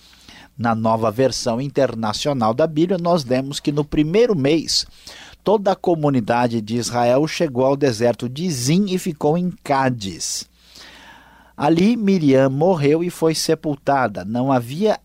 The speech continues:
água para a comunidade e o povo se juntou contra Moisés e contra Arão. Discutiram com Moisés e disseram: "Quem dera tivéssemos morrido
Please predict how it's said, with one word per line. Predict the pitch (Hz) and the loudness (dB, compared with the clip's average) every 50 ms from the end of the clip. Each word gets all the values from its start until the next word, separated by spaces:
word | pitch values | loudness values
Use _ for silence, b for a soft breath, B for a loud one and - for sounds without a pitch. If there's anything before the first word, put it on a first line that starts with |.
| _ - | _ -6
água | - 185 185 214 208 165 135 123 | -2 0 0 0 0 0 -2 -2
para | - - 127 120 120 | -2 0 0 0 0
a | - | -2
comunidade | - - 135 131 143 160 170 151 127 135 139 151 160 196 | -2 -2 -2 -2 0 -2 -2 0 0 2 2 2 0 0
e | |
o | 208 | -4
povo | 180 - 170 165 170 175 180 185 190 | -4 0 0 0 0 0 -2 -8 -10
se | 175 - - - - - 190 190 196 - | -8 -8 -6 -6 -4 -4 -4 -4 -4 -6
juntou | - 143 131 123 135 175 202 208 196 170 - 185 190 196 202 196 | -8 -10 -8 -4 0 0 0 0 0 -2 0 2 4 4 4 2
contra | - 180 175 170 170 165 165 147 143 | 2 0 0 0 -2 -4 -4 -4 -4
Moisés | 131 131 131 123 120 110 - 120 117 117 120 113 120 | -2 0 0 0 0 0 2 2 2 2 0 -2 -6
e | |
contra | 107 - - 113 110 110 95 110 110 104 | -8 -4 -2 -2 -2 -2 -2 -2 -2 0
Arão. | 104 110 104 92 73 - _ B B B B B B B B B B - | 0 -2 -4 -6 -8 -16 _ B B B B B B B B B B -8
Discutiram | 107 123 147 147 - - - 123 - - - 127 123 113 110 | 0 2 2 2 2 0 -2 -2 -2 -2 0 0 0 0 -2
com | 101 - 113 107 | -4 -4 -4 -2
Moisés | 113 123 127 131 113 113 131 143 156 170 | -2 -2 -2 -2 0 0 0 0 0 -4
e | 180 | -6
disseram: | 175 196 196 - - 175 170 160 139 117 101 _ - - | -8 -6 -4 -2 0 2 2 2 0 -2 -4 _ -12 -8
"Quem | 151 160 165 147 | -8 -6 -6 -4
dera | 120 123 131 151 170 175 170 | -2 0 0 0 0 -2 -4
tivéssemos | 170 - - 151 123 117 123 135 139 - - 143 147 156 156 143 123 | -6 -6 -8 -6 -2 0 0 0 0 -2 -6 -6 -6 -4 -6 -6 -6
morrido | 143 147 156 170 180 175 143 147 165 190 202 151 110 95 82 | -6 -8 -6 -4 -2 -2 -2 0 0 0 0 -2 -4 -8 -10